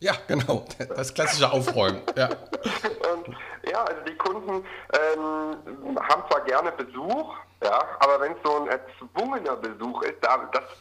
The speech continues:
Speaker 2: wollen viele nicht mehr.
Speaker 1: Ja.
Speaker 2: Es gibt natürlich auch andere, die sagen, „Oh ja, kommen Sie mal vorbei, da freuen wir uns.“ Jetzt in Corona natürlich ein bisschen schwierig. Ähm, ich denke, man sollte beides nach wie vor machen, aber der Online-Anteil steigt.
Speaker 1: Steigt,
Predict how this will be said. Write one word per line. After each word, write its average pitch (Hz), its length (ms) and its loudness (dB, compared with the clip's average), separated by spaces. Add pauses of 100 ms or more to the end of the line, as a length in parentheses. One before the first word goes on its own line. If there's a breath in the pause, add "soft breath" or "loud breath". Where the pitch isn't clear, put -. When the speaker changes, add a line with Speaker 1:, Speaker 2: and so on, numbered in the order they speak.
(180)
Speaker 2:
wollen 165 360 -2 (100)
viele 117 300 -8
nicht - 320 -10
mehr. - 120 -4
Speaker 1:
Ja. - 140 -2 (560 loud breath)
Speaker 2:
Es - 120 -6
gibt - 160 -6
natürlich 135 380 -4
auch 107 200 0
andere, 143 380 2
die 131 120 -6
sagen, 131 300 0
„Oh 151 40 0
ja, 175 200 2
kommen 170 200 -2
Sie 147 60 -4
mal 139 120 -2
vorbei, 180 540 0
da 143 100 -2 (100)
freuen 160 220 0
wir 156 80 0
uns.“ 143 400 -4
Jetzt 131 180 -8
in 131 100 -6
Corona 135 380 -2
natürlich 120 320 -4
ein 113 60 -8
bisschen 127 260 -8
schwierig. 143 480 -6 (640 loud breath)
Ähm, 127 640 -2 (120)
ich - 120 -10
denke, 156 380 -4 (400)
man 143 260 0
sollte 151 220 0
beides 131 500 2 (220)
nach 117 360 2
wie 127 80 -6 (100)
vor 120 140 4
machen, 131 400 0 (300 loud breath)
aber 120 180 4
der - 200 -4
Online-Anteil 123 1000 0
steigt. - 480 -2
Speaker 1:
Steigt, - 340 -10